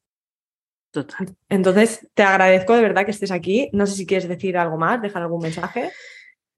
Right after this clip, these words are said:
Speaker 1: Sí, yo quiero, quiero volver a agradecerte la oportunidad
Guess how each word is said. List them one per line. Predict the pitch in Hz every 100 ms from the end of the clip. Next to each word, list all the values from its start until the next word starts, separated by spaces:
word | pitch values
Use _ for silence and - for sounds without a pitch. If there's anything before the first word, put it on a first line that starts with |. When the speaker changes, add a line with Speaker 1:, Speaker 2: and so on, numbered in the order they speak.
| _ -
Speaker 1:
Sí, | 247 208 185
yo | 196 185
quiero, | 233 233 226 208 196 185 135
quiero | 151 190 190 190
volver | 180 170 185
a |
agradecerte | 196 180 165 165 170 175 180 247
la | 269
oportunidad | - 180 175 175 170 185 233